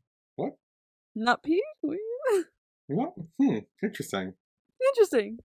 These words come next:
Speaker 2: Where's that come from?
Speaker 1: Yeah. Um, and then we flash back to why he calls them that.
Speaker 2: Oh, yeah, yeah, yeah, we do. Yeah.
Speaker 1: Yeah.
Speaker 2: Thanks a lot for that. <laughs>
Speaker 1: Yeah, I was gonna say, this part you were watching the bus, this
Speaker 2: This
Speaker 1: part?
Speaker 2: is the part I was watching on the bus. <laughs>
Speaker 1: Great.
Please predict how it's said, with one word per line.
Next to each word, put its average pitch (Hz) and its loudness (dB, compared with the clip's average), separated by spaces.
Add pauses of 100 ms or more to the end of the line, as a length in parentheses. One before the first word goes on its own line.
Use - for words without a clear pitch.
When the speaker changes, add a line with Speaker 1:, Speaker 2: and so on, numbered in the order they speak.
Speaker 2:
Where's 392 2
that 427 6
come 277 8
from? 208 2 (1400)
Speaker 1:
Yeah. 170 2 (720)
Um, 143 12
and 156 10
then 165 12
we 175 12
flash 165 10
back 170 12
to 165 12
why 202 12
he 160 10
calls 107 6
them 101 2
that. 95 6 (460)
Speaker 2:
Oh, 523 12
yeah, 269 12
yeah, 247 12
yeah, 233 12
we 247 8
do. 208 6 (120)
Yeah. 220 12 (340)
Speaker 1:
Yeah. 156 6
Speaker 2:
Thanks 269 6
a 294 8
lot 233 12
for 220 6
that. 175 6 (280)
<laughs> 403 12
Speaker 1:
Yeah, 160 12
I 156 12
was 156 12
gonna 170 12
say, 160 12
this 131 4
part 135 10
you 135 12
were 131 12
watching 135 6
the 127 0
bus, 139 6
this 226 0
Speaker 2:
This 302 10
Speaker 1:
part? 311 10
Speaker 2:
is - 4
the 381 10
part 330 12
I 320 12
was 302 12
watching 302 12
on 320 10
the 494 12
bus. - 10 (520)
<laughs> - 2
Speaker 1:
Great. 226 8